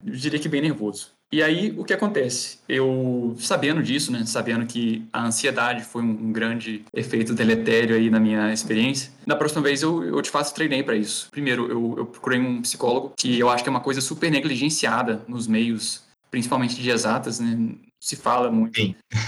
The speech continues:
Speaker 1: em turmas de engenharia, assim, "Ah, sei lá o quê, eu preciso de um psicólogo." Mas, putz, acho que não existe quem não precise de psicólogo, na verdade.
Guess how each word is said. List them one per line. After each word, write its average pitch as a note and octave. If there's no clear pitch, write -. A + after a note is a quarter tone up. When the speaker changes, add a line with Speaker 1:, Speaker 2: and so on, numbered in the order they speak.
Speaker 1:
em A#2+
turmas A#2
de B2
engenharia, A#2+
assim, C#3
"Ah, D#3
sei -
lá C#3
o -
quê, C#3
eu B2
preciso C3
de C3
um B2+
psicólogo." A2+
Mas, B2
putz, -
acho A#2+
que D3+
não D3
existe D#3+
quem D3
não C#3+
precise D3
de A#2
psicólogo, A2+
na A2
verdade. A2